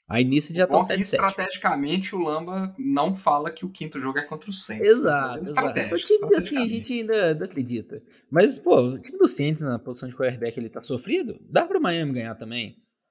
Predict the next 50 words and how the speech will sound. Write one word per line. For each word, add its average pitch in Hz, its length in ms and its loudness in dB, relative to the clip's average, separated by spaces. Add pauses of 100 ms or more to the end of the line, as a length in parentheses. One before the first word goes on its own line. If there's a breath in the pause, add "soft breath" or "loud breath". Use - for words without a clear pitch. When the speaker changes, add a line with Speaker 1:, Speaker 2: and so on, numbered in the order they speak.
Speaker 1:
Aí 220 100 -2
depois 208 340 4
ali 214 140 4
é 185 60 2
Titans 175 400 -2
e 285 60 -2
Patriots 196 380 0
pra 226 120 -10
fechar. 131 440 0
Então, 196 360 -4 (280 loud breath)
assim, 151 260 0 (160 soft breath)
não 190 100 6
me 330 60 6
surpreenderia 214 520 4
nem 220 80 -2
um 320 100 -2
pouco - 420 -8 (180)
o, - 280 -4
o 127 40 2
time 127 500 2 (280 soft breath)
de 131 120 -2
Miami, 123 400 4
que - 140 -14
vem 131 200 0
embalado 127 480 2
de 131 80 -4
duas 120 240 -4
vitórias. 110 560 -6 (600 soft breath)
Tudo 135 160 2
bem 120 200 6
que 117 60 -4
na 117 100 0
semana 113 680 -4
passada 107 380 0
foi 120 120 -6
com 123 120 -2
o - 20 4
time 120 220 -6
de 110 80 2
Houston, 104 340 -4
assim, 104 220 -12
que - 100 -14 (180)
não 104 140 -10
vamos 113 180 -4
dar 110 120 0
muito 110 260 -10
mérito 98 340 -4
pra 107 140 0
eles, 123 320 6
mas, 113 260 -6